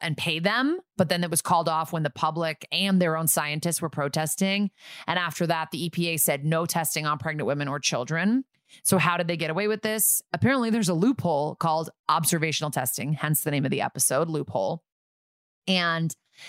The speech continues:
basically, it's like if you're having your place sprayed for bugs or something like that, you're allowed to test kids to see how it's affected them.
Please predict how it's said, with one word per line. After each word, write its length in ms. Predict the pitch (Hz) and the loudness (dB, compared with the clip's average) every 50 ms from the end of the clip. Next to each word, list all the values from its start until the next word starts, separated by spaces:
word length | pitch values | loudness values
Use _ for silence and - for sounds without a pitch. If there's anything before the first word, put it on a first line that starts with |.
| - - - _ | -18 -18 -2 _
basically, 380 | - 240 240 - 262 233 240 233 | 2 4 4 2 2 0 -2 0
it's 100 | 208 226 | 0 0
like 100 | 220 208 | 0 0
if 60 | 185 | 0
you're 100 | 190 190 | 0 0
having 280 | 190 208 202 202 190 | 0 0 0 -2 -2
your 80 | 190 190 | -4 -6
place 280 | - - 233 226 226 - | -2 -2 0 0 2 0
sprayed 460 | - - - 196 190 196 202 185 151 | 0 0 0 -2 -2 0 -2 -2 -2
for 120 | 180 170 | -2 0
bugs 420 | 165 156 175 180 180 180 175 151 - | 2 2 0 0 -2 -2 -4 -4 -4
or 80 | 175 | -2
something 260 | - - 160 139 165 | -2 -2 -2 -4 -4
like 220 | 151 160 160 160 - | -4 -4 -6 -2 0
that, 200 | 180 156 - 135 | -2 0 0 -2
you're 160 | 151 160 156 | -4 -2 -2
allowed 460 | 160 160 165 165 170 175 175 170 170 - | -2 -2 -2 -2 0 0 -2 -2 -2 -4
to 80 | 170 | -4
test 520 | - - - 165 160 151 - - - _ - | -4 -2 -2 -2 0 0 -2 -2 -4 _ -8
kids 440 | - - 196 185 160 160 151 131 - | -4 0 2 2 2 2 0 -4 -4
to 120 | - - | -4 -4
see 220 | 135 - - 165 160 | -4 -2 0 0 0
how 220 | 147 151 147 135 | 2 2 2 0
it's 140 | 143 120 - | 0 -2 -4
affected 520 | 143 - - 139 127 _ - 143 117 92 | -8 -4 -4 -6 -6 _ -10 -12 -10 -10
them. 320 | 76 67 60 - - - | -10 -12 -12 -12 -16 -18